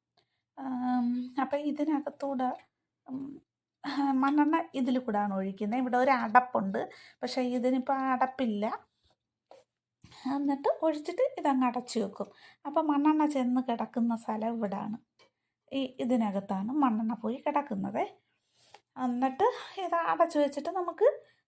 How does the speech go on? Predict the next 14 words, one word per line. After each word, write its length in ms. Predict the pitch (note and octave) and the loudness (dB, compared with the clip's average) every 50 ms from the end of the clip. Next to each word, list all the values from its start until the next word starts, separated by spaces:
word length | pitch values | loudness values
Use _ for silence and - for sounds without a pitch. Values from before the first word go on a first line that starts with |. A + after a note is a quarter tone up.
| _ - | _ -18
പിന്നെ 460 | - D4+ - D4 C#4 C4+ B3+ C4 C4+ B3+ B3+ B3+ B3+ B3+ C4 B3 - - | -16 -12 -6 -2 0 2 2 2 2 2 0 -2 -2 -2 -4 -6 -6 0
കത്തിക്കും. 480 | - D4 D4 - A#3+ - - - E3+ - - _ _ _ _ | 0 2 2 2 -2 -4 -4 -6 -10 -10 -12 _ _ _ _
ഉം, 180 | - A#3+ A#3+ A#3+ A#3+ | -14 -12 -10 -10 -6
കത്തിക്കുന്നതെന്ന് 640 | A#3 - - - B3+ B3+ D4 D4+ D#4 E4+ F4 E4+ E4+ E4+ | -2 -2 -2 -2 -4 -4 -2 -2 -2 -2 -2 -4 -4 -4
വെച്ചാൽ 300 | D#4 D#4 D#4 D#4 D4 C#4+ D#4+ G4+ - - _ _ _ _ _ - | -4 -4 -4 -4 -2 -2 -4 -6 -6 -10 _ _ _ _ _ -8
എങ്ങനെയാണെന്ന് 480 | - D4 C#4+ C#4+ C#4+ C#4 C4+ C4+ B3+ B3+ | -4 0 2 4 4 4 4 2 2 0
വെച്ചാൽ 320 | B3 B3 - C4 B3 B3 B3 | 0 -2 -2 0 0 2 2
ഇത് 300 | C4+ D4 D4+ D4 - C4 C4+ C4 A#3+ A3+ G#3+ G#3+ A3 A3 A3 A3 G#3+ G#3+ | 2 2 2 2 4 4 4 4 2 2 0 -2 -4 -6 -6 -8 -8 -6
പിന്നെ 320 | - A3+ A3 G#3+ A3 A3 A3 G#3+ - _ _ _ _ _ _ _ _ _ - | -6 -6 -6 -4 -6 -6 -6 -8 -10 _ _ _ _ _ _ _ _ _ -6
ഇവിടെ, 380 | - C#4 C4 C4+ C4+ A#3+ A#3+ A#3 - - B3 - - - _ _ _ _ _ _ _ _ _ _ _ - | -4 -2 0 0 2 2 2 2 2 0 -4 -10 -14 -20 _ _ _ _ _ _ _ _ _ _ _ 0
ഇവിടെ 260 | D4+ D4 C#4+ C4 D4+ C#4+ | 2 4 6 6 6 4
പൊക്കും, 500 | D4 B3+ B3 - - - - A3+ G3+ F#3+ - - _ _ _ _ _ _ _ _ _ _ _ _ _ _ _ _ _ _ _ _ - | 4 4 2 2 2 -2 0 0 2 0 -2 -8 _ _ _ _ _ _ _ _ _ _ _ _ _ _ _ _ _ _ _ _ -6
ഇവിടെ 280 | C4+ B3 B3+ C4+ B3+ B3 B3 | -2 4 4 4 4 4 4
പൊക്കും 360 | B3+ A#3 A3+ A#3 - A3 G3 | 4 4 4 4 2 2 2